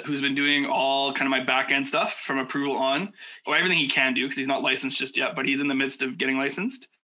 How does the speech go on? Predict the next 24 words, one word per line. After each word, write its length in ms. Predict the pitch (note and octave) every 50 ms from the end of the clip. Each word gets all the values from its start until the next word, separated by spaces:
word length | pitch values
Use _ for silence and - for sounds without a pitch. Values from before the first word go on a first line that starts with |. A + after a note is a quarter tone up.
| _ - - - - - -
So 120 | - D3
I 40 | D3+
think 160 | E3 F3+ F3
that'll 180 | D#3+ D#3+ D#3+ D#3+
be 100 | D#3+ D#3+
a 60 | D3
big 160 | C#3 C#3 C#3
one. 200 | C#3 C#3+ C#3+ C#3+
And 100 | C3+ C#3+
then 100 | C#3 C#3+
I 80 | C#3+ C#3
have 320 | - C#3 C#3 D3 D3+ D3+
a 80 | C#3 -
second 400 | - - D#3+ D#3+ D#3+ - D#3+ C#3
candidate 420 | - C#3+ C#3 C#3 C#3 C#3 C3+ -
ready 200 | C3+ C3+ C#3 C#3
to 80 | C3+ C3
come 160 | - D3 C3+
on 300 | B2+ C3 C3+ C#3+ C#3+ -
as 180 | - C3 C3 B2+
strictly 340 | - - C#3 C3+ - C3+ B2+
client 340 | - C3 C3 C3 C3 - -
care 240 | C#3+ C#3 D#3 D#3+
afterwards. 600 | - C3+ C3+ C3+ - D3 D#3+ F3 A#3 C4+ - -